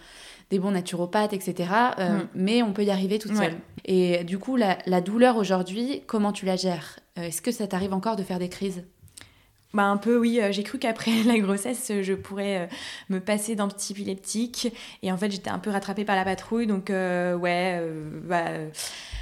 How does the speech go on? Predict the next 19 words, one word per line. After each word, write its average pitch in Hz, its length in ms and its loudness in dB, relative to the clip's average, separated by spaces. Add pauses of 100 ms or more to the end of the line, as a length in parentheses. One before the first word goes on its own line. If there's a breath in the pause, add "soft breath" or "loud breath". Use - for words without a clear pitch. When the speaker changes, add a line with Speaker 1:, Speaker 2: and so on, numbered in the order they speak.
(260 loud breath)
Speaker 2:
elle 208 80 4
existe 190 280 2
toujours 190 220 -2
là. 220 280 6
Après, 208 500 2
je 185 120 -2
pense 220 360 -2
que, 202 280 0
hum, 180 560 -2 (340)
j'ai 190 440 0 (140)
un 180 240 -4
rapport 185 320 -6
plus - 160 -14
pacifique 190 680 -6
à 190 80 -2
la, 180 320 -2
à 180 180 -6
la 175 120 -4
douleur, 185 560 -2